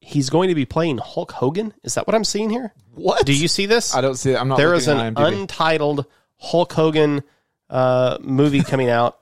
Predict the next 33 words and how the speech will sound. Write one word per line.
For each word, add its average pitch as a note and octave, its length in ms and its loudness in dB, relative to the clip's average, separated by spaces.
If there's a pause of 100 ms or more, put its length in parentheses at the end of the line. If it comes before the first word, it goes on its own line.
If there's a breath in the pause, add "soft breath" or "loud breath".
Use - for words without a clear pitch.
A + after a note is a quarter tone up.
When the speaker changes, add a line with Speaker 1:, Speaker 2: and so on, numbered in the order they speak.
Speaker 1:
<laughs> - 120 -18
and B2 160 0
it B2 140 0
says C3 680 0 (640 soft breath)
Hulk - 300 -2
Hogan E3+ 240 0
underneath G2+ 320 -8
of G#2+ 100 -10
it, - 140 -12
Speaker 2:
Wow. - 120 -8
Speaker 1:
announced. A#2+ 540 -2 (300)
Speaker 2:
Okay. F3+ 360 -6
Speaker 1:
So A2+ 520 -2 (800)
Speaker 2:
I C#3+ 180 -2
mean, D3+ 180 -2
with D3 160 -2
his D#3 180 -2
body, D#3+ 460 2
I E3+ 80 2
can E3+ 160 -2
see E3+ 260 0
that. F3+ 380 2
I C3+ 180 2
wanna C3+ 360 -2 (240)
hear C3+ 280 -2
his A#2 240 -6
<laughs> - 0 -
accent. - 460 -4 (2500 loud breath)
Number C4 240 2
one A3+ 600 4
on E3+ 200 2
our E3+ 140 2
list, D#3+ 760 0